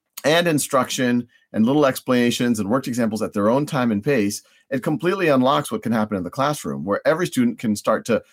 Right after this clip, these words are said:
progress and master concepts at the, at the right pace. And then when you go into the classroom, the teacher and peer students can help unlock students, but then you can also do games, simulations, Socratic dialogue,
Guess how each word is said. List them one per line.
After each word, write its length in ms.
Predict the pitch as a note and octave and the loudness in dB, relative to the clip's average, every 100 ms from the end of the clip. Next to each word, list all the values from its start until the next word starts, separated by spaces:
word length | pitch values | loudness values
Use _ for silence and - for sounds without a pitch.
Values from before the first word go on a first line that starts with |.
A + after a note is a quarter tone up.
| _ _ | _ _
progress 520 | D3+ G#2+ A#2+ C3 D3 | -2 2 2 2 -2
and 220 | - A2+ | 0 2
master 400 | G#2 G2+ B2 - | 2 0 -2 -6
concepts 460 | G#2+ A2+ G#2+ G#2+ - | -4 -2 -2 -4 -6
at 120 | G#2 | -6
the, 120 | G#2 F#2+ | -6 -4
at 100 | G#2+ | -4
the 80 | F#2+ | -2
right 220 | F#2+ F#2+ | -4 -2
pace. 260 | D3 D#3 - | -2 -4 -2
And 140 | C3+ | 0
then 80 | C#3+ | 0
when 100 | D#3+ | 0
you 60 | D3+ | 0
go 100 | D3 | 2
into 120 | A#2+ | 0
the 80 | G#2 | -2
classroom, 680 | - E3 F#3 - G2+ B2 - _ _ - | -2 -2 -2 -2 -2 -4 -8 _ _ -8
the 80 | A#2 | -6
teacher 560 | - F#3 C#3+ C3 E3+ - | -2 -2 0 0 0 -2
and 280 | F3+ C#4+ B3+ | 0 0 0
peer 220 | G3+ F#3 | 0 0
students 420 | - A3 E3 D3+ | -2 0 0 -2
can 140 | - C#3 | -2 0
help 240 | D#3 C#3+ C3+ | 0 0 0
unlock 500 | A#2+ B2 A3 B3 - | 2 2 0 -2 -10
students, 540 | - - G#2+ C3 G#3+ - _ _ | -10 -2 0 0 -4 -12 _ _
but 80 | - | -2
then 100 | A#3+ | 0
you 100 | C#4 | 2
can 120 | A#3 | 2
also 260 | A3+ A3 G#3 | 2 2 0
do 420 | F#3+ G3 G3 F#3 - | -2 -4 -4 -6 -8
games, 580 | C3 F#3 F#3 C3+ G2 F2 - | -4 -2 2 2 0 -2 -6
simulations, 800 | F3+ F3+ E3+ F3+ F3+ B2 F#2+ E2 | -4 0 2 2 2 0 -2 -4
Socratic 580 | - D3 - E3 E3 B2 | -8 -8 -2 0 0 0
dialogue, 580 | C3+ D#3 B2+ F#2 E2+ | 0 2 2 2 0